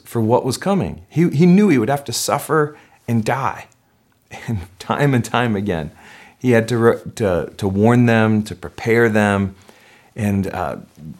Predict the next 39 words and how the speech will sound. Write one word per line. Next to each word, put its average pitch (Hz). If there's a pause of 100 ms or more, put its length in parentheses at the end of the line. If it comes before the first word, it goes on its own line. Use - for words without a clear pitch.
(420)
my 113
favorite 110
scripture -
is 87
in 87
Mark, 85
where 87
he 92
turns 92
to 104
the 92
disciples 82
and 78
says, 82
"Are 127
you 139
still 135
so 131
dull?" 107 (340)
So - (280)
I 110
love 110
that 107
one. 92
And 95
I 98
feel -
like 147
this 165
is 135
one 123
of 117
those 101
moments 101
here 90
in 82
John 101
chapter 101
fourteen. 101